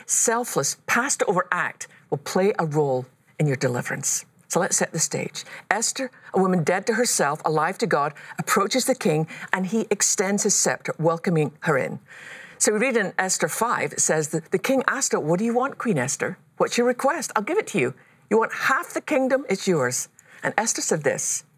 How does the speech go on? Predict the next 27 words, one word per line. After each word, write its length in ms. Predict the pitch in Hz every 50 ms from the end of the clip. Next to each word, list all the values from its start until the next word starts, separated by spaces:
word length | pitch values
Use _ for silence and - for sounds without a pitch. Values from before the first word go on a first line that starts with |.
| _ _ _ _ _ - -
"If 100 | 240 -
it 120 | - -
please 300 | - - 262 254 254 247
the 100 | - 262
king, 340 | - - - 214 220 240 233 - _ - - - - - - -
let 140 | 269 277 262
the 60 | 339
king 340 | - - - 262 220 220 - -
and 140 | - 190 180
Haman 460 | - - 233 262 320 285 170 151 185
come 260 | - - - 214 226
today 360 | - 240 175 165 151 135 143 147 - -
for 140 | - - 220
a 20 |
banquet 440 | 196 180 202 214 254 269 - - - -
I've 140 | 156 -
prepared." 520 | - 180 - 196 233 277 233 175 147 - - - _ _ _ _ _ _ _ _ _ _ _
The 80 | - -
king 220 | - - 131 139
turned 240 | - - 175 190 240
to 60 | 262
his 100 | - -
attendants 460 | 123 - - - 233 226 - - -
and 80 | 160 160
said, 220 | - 202 208 202
"Tell 240 | - - 311 440 453
Haman, 380 | 349 381 480 480 440 - 165